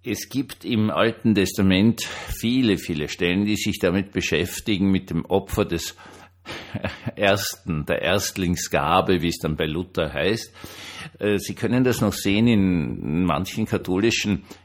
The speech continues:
Gemeinden gibt's, ähm, im, im September, Oktober dann ein, ein Erntedankfest. Wa-, wann das ist, ist manchmal etwas unterschiedlich. Und da gibt's eine Erntekrone und traditionell wird diese Erntekrone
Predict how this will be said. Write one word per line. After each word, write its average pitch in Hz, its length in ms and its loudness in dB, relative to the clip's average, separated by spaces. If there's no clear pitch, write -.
Gemeinden 87 680 0
gibt's, - 460 -6
ähm, 85 280 -2
im, 82 180 -4
im 80 180 -4
September, 80 580 -2
Oktober 87 480 2
dann 90 220 2
ein, 82 220 0
ein 82 300 -4
Erntedankfest. 90 1160 -2
Wa-, 78 200 -2
wann 71 420 -2
das 98 180 -2
ist, 85 220 -4
ist - 360 -8
manchmal 80 1160 -2
etwas - 300 -4
unterschiedlich. 104 800 0
Und 92 160 0
da 98 40 2
gibt's - 300 -2
eine 82 180 2
Erntekrone 95 1120 0
und 95 380 0
traditionell 87 800 -2
wird - 440 -4
diese 95 280 -6
Erntekrone 90 960 -2